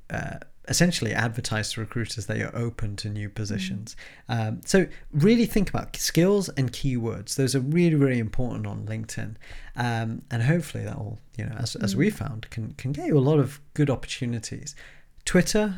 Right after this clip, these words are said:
Speaker 1: of course, is something that, that we use a lot as well. And I think this is better for perhaps less so for jobs, but really through to, to, to, to sort of engage with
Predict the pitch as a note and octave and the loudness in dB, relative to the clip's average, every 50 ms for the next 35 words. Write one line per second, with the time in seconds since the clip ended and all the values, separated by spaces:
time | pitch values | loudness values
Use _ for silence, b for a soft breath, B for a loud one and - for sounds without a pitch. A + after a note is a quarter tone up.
0 | E3+ C#3+ C#3+ C#3+ - - G3 G#3 G#3 G3+ - - C3+ - C#3+ C3+ B2+ B2 A#2 A#2 | -4 -4 -4 -2 0 0 2 2 0 -2 -4 -4 -2 0 0 0 0 0 0 0
1 | A#2 A#2+ - - - A#2 A2+ C3 G3 A#3+ A3 E3 C3+ A#2 - A2 A2 C3+ E3+ F3+ | -2 -4 -6 -6 -4 -2 2 6 6 8 8 8 8 6 6 2 2 0 0 -2
2 | - - B2 A2+ A2 B2 C3+ D3+ F3 F3 C#3+ A#2+ C#3 E3 F#3 - B3 A3+ G3 G#3 | -2 -4 -4 -4 -2 0 0 2 2 2 2 4 4 6 6 6 4 4 4 4
3 | - - F3+ D3 D#3+ F3 F3 D#3+ D3 - - D3 C#3 C3 B2+ A#2+ - B B B | 4 2 2 4 6 6 8 6 6 6 6 6 6 6 4 0 -4 B B B
4 | B B B B - - - C3 C3+ C#3+ C#3+ D3 - - - - - _ _ _ | B B B B -14 -8 -4 -2 0 0 -2 -2 -4 -6 -6 -6 -8 _ _ _
5 | _ _ - - - D3+ G#3 G3 - - - D#3+ C#3+ - C#3 A2+ - D3 C3+ A2+ | _ _ -8 0 4 6 6 6 6 8 8 8 8 6 4 4 6 6 6 6
6 | A2 B2 - - - - B2+ G#2+ C3 D#3 G3 G3 E3 C3 A#2+ A2+ - - - - | 4 0 -4 -4 -2 0 0 2 4 4 6 6 6 4 4 0 -4 -8 -14 -16
7 | - - C#3+ C#3 C3 B2 A#2+ A#2 A#2+ - - - - B2+ - - - C3+ - - | -4 0 2 2 4 4 2 0 -2 -4 -4 -2 -2 -2 -2 -2 -4 -4 -4 -4
8 | - B2 A#2 - - C3 B2 - D3 B2+ - - C3 A#2+ A2+ D3+ D3+ D#3+ E3+ E3+ | -4 -4 -4 -2 -2 -4 -2 -2 -2 -2 -2 -2 -2 2 6 6 6 8 6 4
9 | C#3+ - B2+ A#2+ | 4 2 0 0